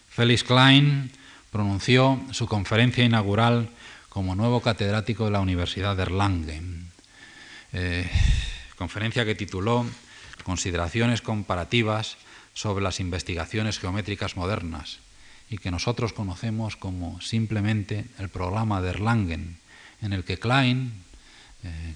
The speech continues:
que por cierto, pues, perdió todas sus capacidades creativas en una, ah, batalla científica con, con Poincaré, una batalla matemática con, con Poincaré,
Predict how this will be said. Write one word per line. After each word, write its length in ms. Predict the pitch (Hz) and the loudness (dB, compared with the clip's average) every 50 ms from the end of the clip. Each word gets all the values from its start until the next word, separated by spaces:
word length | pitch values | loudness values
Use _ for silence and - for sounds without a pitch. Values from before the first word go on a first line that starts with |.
| - | -10
que 140 | - - 92 | -8 -8 -8
por 180 | 80 - 87 78 | -6 -8 -10 -8
cierto, 480 | - 107 101 87 - 98 90 82 78 80 80 80 80 80 - | -6 -6 -6 -6 -6 -6 -6 -6 -8 -10 -12 -14 -16 -14 -14
pues, 220 | - 76 - - | -12 -12 -12 -12
perdió 340 | - - 90 78 85 101 98 | -8 -8 -4 0 0 0 0
todas 260 | - 101 98 98 - | 0 -2 -4 -4 -6
sus 160 | - - 92 - | -6 -10 -10 -10
capacidades 560 | - 87 - 95 - - 92 92 98 98 - | -10 -8 -8 -8 -8 -6 -6 -4 -4 -4 -6
creativas 680 | - 101 98 85 85 - 117 110 101 98 90 85 - - - - - - - - - - | -4 -4 -4 -2 0 2 2 2 2 0 -2 -4 -8 -12 -16 -18 -20 -20 -20 -20 -16 -10
en 160 | - 82 82 | -6 -4 -2
una, 380 | 92 92 92 95 98 92 90 85 78 87 104 104 | -2 0 0 0 0 0 -2 -4 -6 -6 -6 -4
ah, 440 | 90 87 87 87 87 85 76 76 76 | -4 -4 -4 -4 -6 -6 -8 -8 -8
batalla 800 | 92 85 82 - - 101 107 104 101 101 92 90 87 85 85 80 - | -8 -6 -6 -2 0 0 2 2 2 0 0 0 -2 -2 -6 -8 -8
científica 760 | - 92 85 80 - 110 98 - - 92 - - 95 92 85 | -8 -6 -6 -4 -4 -4 -4 -2 -4 -8 -6 -6 -6 -6 -6
con, 340 | - - 85 82 82 82 82 | -6 -6 -6 -4 -4 -6 -6
con 220 | - 87 78 73 | -6 -6 -6 -4
Poincaré, 400 | - 90 80 76 85 82 92 98 | -2 -2 -2 -2 -2 -2 -2 0
una 140 | 95 90 82 | 0 0 -2
batalla 440 | 80 85 - 92 87 90 87 78 82 | -2 -2 -2 -2 -2 -2 -2 -2 -4
matemática 720 | 87 82 78 78 78 92 95 87 90 85 - 87 85 82 | -4 -6 -6 -4 -4 -4 -4 -4 -6 -8 -8 -8 -8 -8
con, 240 | - - 85 80 82 | -8 -8 -8 -8 -8
con 200 | - 90 80 76 | -8 -8 -8 -6
Poincaré, 560 | - 90 82 78 78 82 87 92 95 95 98 | -6 -8 -8 -6 -6 -6 -4 -4 -4 -4 -6